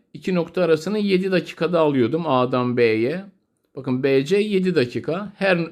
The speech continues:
iki nokta arasında, arasını yedi dakikada alıyordu. Şimdi hızını yarıya düşürdüğü için bakın on dört dakika A B arasını, B C arasını on dört dakika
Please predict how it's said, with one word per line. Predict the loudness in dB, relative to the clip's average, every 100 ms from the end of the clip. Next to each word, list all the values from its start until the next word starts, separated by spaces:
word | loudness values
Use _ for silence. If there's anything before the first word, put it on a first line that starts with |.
| -6
iki | -2
nokta | -2 0 0
arasında, | 0 -2 -4 -6 -8 -4
arasını | -2 0 -2 -2
yedi | 0 2
dakikada | 2 0 -4 0 2
alıyordu. | 2 0 0 -2 -4 -10 _ _ _
Şimdi | -12 -4 0 2 2 -2 _
hızını | -6 -2 2
yarıya | 4 4 2 0
düşürdüğü | 0 -2 -2 0 -2
için | -4 -4 -4
bakın | -4 -4 -6 -6 -14 _ _
on | 0 2 2 2
dört | 0 0 -2
dakika | -4 -2 -6 -4 -4 -6 _ _ _ _ -2
A | 2 2 2
B | 2 2
arasını, | 2 0 -2 -4 -4 -6 -12 _ _ _
B | -8 0 2 2
C | 0 0 2
arasını | 2 0 0 -4 -6 -6
on | -6 -2 0
dört | 0 -2 -8
dakika | -12 -8 -8 -6 -8 -10